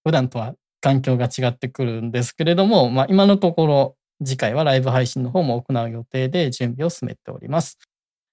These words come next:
えー、まちかねドットエフエムスラッシュライブのページにライブ配信のスケジュールをまとめたGoogleカレンダーへのリンクを載せてありますので、えー、今後のライブ配信の予定はぜひそちらのカレンダーの方を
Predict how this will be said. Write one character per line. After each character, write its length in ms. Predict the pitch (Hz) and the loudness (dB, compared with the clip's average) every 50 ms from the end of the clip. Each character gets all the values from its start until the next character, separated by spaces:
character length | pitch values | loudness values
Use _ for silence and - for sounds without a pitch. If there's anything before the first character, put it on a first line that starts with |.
| _ - | _ 0
え 120 | 160 156 | 2 4
ー、 20 | |
ま 120 | 156 160 165 | 4 4 2
ち 80 | - | 4
か 100 | - 196 | 4 4
ね 80 | 180 175 | 4 6
ド 80 | 165 170 | 4 4
ッ 60 | 165 | 4
ト 100 | - 170 | 4 2
エ 60 | 151 | 2
フ 80 | 131 123 | 4 2
エ 20 | |
ム 100 | 107 107 | 0 -2
ス 140 | - - 143 | -4 -4 -2
ラ 60 | 139 | -2
ッ 20 | |
シ 160 | 139 127 - 135 | -2 -2 -4 -2
ュ 20 | |
ラ 140 | 127 147 165 | 0 0 0
イ 160 | 156 131 117 | 0 0 -2
ブ 180 | 110 107 - - - | -4 -8 -14 -8 -8
の 100 | 165 165 | -8 -4
ペ 180 | - 160 147 | -2 -2 -2
ー 40 | 143 | -2
ジ 120 | 143 143 147 | -2 0 0
に 220 | 170 190 185 185 - | 2 2 0 0 -2
ラ 120 | 147 139 139 | -2 0 0
イ 40 | |
ブ 80 | 131 135 | 0 2
配 160 | 143 139 127 | 2 2 2
信 180 | - - 131 123 | 0 0 0 0
の 100 | 139 165 | 0 0
ス 120 | 160 - | -2 -2
ケ 180 | - - 143 131 | -2 -2 -2 0
ジ 120 | 127 135 | 0 0
ュ 20 | 123 | -2
ー 40 | |
ル 80 | 117 110 | -2 -2
を 40 | 107 | -4
ま 100 | 110 117 | -6 -4
と 100 | - 135 | -2 -2
め 100 | 139 143 | -2 2
た 240 | - 180 190 - - _ _ | 2 2 2 2 -2 _ _
Google 360 | - 147 139 135 131 139 135 135 | -2 0 0 2 2 0 0 0
カ 120 | 131 147 | 2 2
レ 100 | 135 135 | 2 2
ン 20 | |
ダ 80 | 131 131 | 4 4
ー 40 | 147 | 4
へ 40 | 170 | 4
の 100 | 156 135 | 4 2
リ 140 | 123 123 | 2 2
ン 80 | 117 117 | 0 0
ク 120 | - - | 0 -2
を 60 | 120 117 | 0 0
載 100 | 120 120 | 0 -2
せ 80 | - | -2
て 120 | - - 127 | -2 -2 0
あ 40 | |
り 80 | 120 123 | 2 2
ま 100 | 123 127 | 2 0
す 120 | 123 - | 2 2
の 80 | 147 143 | 0 2
で、 200 | 151 202 196 202 - - - - _ _ _ _ | 4 2 2 2 -4 -12 -20 -20 _ _ _ _
え 280 | - 139 135 131 131 123 | 0 2 4 4 4 2
ー、 40 | 127 | 2
今 180 | - - 135 | 2 4 4
後 80 | 131 127 | 4 4
の 80 | 127 127 | 4 4
ラ 140 | 127 120 | 4 4
イ 60 | 120 120 | 2 0
ブ 60 | 101 | 0
配 140 | 123 135 131 | 0 0 0
信 140 | - - | 0 0
の 60 | 139 135 | 0 0
予 60 | 135 | 2
定 160 | 135 165 160 | 2 4 4
は 140 | 175 202 175 | 4 4 4
ぜ 140 | 143 - 143 | 2 2 0
ひ 100 | 147 131 | 0 0
そ 120 | 117 117 | -2 -2
ち 100 | - - | -2 -2
ら 80 | 123 113 | -2 -2
の 100 | 113 110 | -2 -2
カ 120 | - 127 | -2 -2
レ 80 | 127 123 | 0 0
ン 60 | 120 | 0
ダ 100 | 113 117 | 0 0
ー 20 | 120 | -2
の 80 | 123 | 0
方 220 | 113 151 156 139 139 | 2 2 2 4 6
を 240 | 170 202 - - | 6 4 4 2